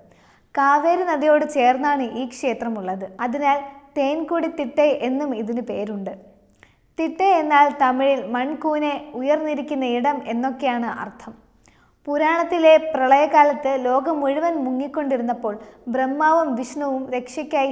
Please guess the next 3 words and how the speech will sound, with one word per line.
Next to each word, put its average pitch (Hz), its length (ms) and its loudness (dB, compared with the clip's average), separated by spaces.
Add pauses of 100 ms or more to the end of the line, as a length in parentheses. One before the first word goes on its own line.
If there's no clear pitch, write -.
ശിവനോട് 262 420 -4 (100)
പ്രാർത്ഥിച്ചുവത്രേ. 220 760 -6 (580)
സുരക്ഷിതമായ 311 720 -2